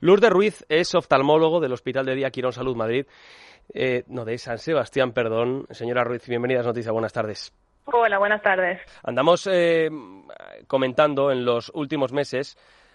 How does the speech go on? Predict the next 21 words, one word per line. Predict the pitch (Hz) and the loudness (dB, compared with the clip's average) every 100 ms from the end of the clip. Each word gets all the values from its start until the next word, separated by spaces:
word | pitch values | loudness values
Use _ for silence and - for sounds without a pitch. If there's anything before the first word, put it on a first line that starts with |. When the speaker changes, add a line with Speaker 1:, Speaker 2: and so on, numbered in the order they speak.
| _ - | _ -8
Speaker 1:
algunas | 117 160 180 | -4 0 0
de | 175 | 2
las | 160 | -2
cosas | 170 165 | -2 -4
que | 147 | -4
tenemos | 147 147 143 | -4 -4 -2
que | 139 | -4
hacer | 147 135 | -4 -2
para | 135 | 0
mantener | 131 123 117 123 135 143 | 0 -2 -2 0 2 0
en | 127 120 | -2 -4
perfecto | 117 110 131 131 | -4 -4 -4 -4
estado | 131 139 135 | -4 0 2
de | 135 | 2
revista | 127 123 139 139 - 131 131 | 2 0 -2 -2 2 2 2
nuestros | 123 127 123 - 113 | -2 -2 -2 -4 -8
ojos, | 123 113 123 | -6 -6 -4
algo | 120 | -4
tan | 120 123 | -2 -4
importante | 127 117 117 110 127 123 123 | -4 -4 -4 -2 -2 -2 -6
como, | - 120 123 | -2 0 0